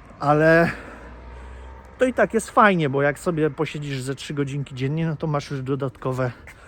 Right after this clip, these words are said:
dodatkowego trójaka na wysokiej marży. Nie masz przy tym większych kosztów, prąd, internet i to wszystko, więc, y, szukaj, szukaj tego balansu,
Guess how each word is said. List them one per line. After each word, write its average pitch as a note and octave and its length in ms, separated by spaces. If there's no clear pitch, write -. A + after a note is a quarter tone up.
dodatkowego C3+ 680
trójaka C#3 600
na C#3+ 140
wysokiej C#3 460
marży. C3 480
Nie D3+ 180
masz D3 200
przy - 160
tym C3+ 240
większych C3+ 360
kosztów, - 640
prąd, C3+ 300
internet C3+ 540
i C3 60
to B2+ 120
wszystko, D#3 500
więc, D3 360
y, C#3 580
szukaj, F3+ 640
szukaj F#3+ 340
tego E3 200
balansu, F3 720